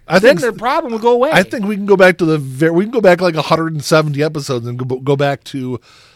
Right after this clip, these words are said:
Speaker 1: the very first episode where I talked like this about social media in general, 'cause that's the problem. But
Speaker 2: I'm just
Speaker 1: going
Speaker 2: tired.
Speaker 1: back,
Speaker 2: I'm,
Speaker 1: going back to my statement,
Speaker 2: I'm
Speaker 1: though,
Speaker 2: tired
Speaker 1: is
Speaker 2: of
Speaker 1: like, if you,
Speaker 2: everything.
Speaker 1: if you,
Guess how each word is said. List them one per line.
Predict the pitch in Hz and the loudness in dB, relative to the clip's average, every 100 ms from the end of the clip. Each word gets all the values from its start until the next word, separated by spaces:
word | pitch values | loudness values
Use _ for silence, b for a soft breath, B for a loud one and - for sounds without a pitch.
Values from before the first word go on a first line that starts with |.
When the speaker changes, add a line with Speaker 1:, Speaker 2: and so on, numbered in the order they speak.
| b - | b -8
Speaker 1:
the | 120 147 | -4 2
very | 156 180 175 | 4 6 4
first | - 190 202 | 4 2 2
episode | 175 131 - 135 127 | 0 -4 -4 -2 0
where | 135 | 0
I | 135 | 0
talked | 139 165 143 - - | 0 -2 -2 -4 -6
like | 127 123 | -6 -2
this | 135 135 - | -2 -2 -4
about | 139 135 135 | -6 -6 -4
social | 156 143 143 | -4 -2 -4
media | 135 127 | -4 -4
in | 107 | -6
general, | 110 135 90 73 | -4 -4 -6 -14
'cause | - 104 | -12 -6
that's | 160 170 | -6 -6
the | - | -10
problem. | - 78 - - - _ _ _ b b b b b b b | -14 -16 -18 -20 -20 _ _ _ b b b b b b b
But | 156 156 131 _ _ | -4 -2 -4 _ _
Speaker 2:
I'm | - 262 | -14 -12
just | 311 - | -12 -4
Speaker 1:
going | 262 226 | 0 2
Speaker 2:
tired. | |
Speaker 1:
back, | 233 | 2
Speaker 2:
I'm, | 208 | 2
Speaker 1:
going | 240 | 2
back | 233 214 | 2 2
to | |
my | 208 190 | 2 0
statement, | - 196 185 139 | 0 0 0 -2
Speaker 2:
I'm | |
Speaker 1:
though, | 135 | 2
Speaker 2:
tired | 135 | 2
Speaker 1:
is | 135 | 2
Speaker 2:
of | |
Speaker 1:
like, | 156 151 - b | 2 0 -4 b
if | b 175 | b -6
you, | 185 220 233 | -4 -4 -4
Speaker 2:
everything. | 127 B | -10 B
Speaker 1:
if | 156 147 | -10 -6
you, | 208 247 262 262 254 | -6 -4 -4 -6 -8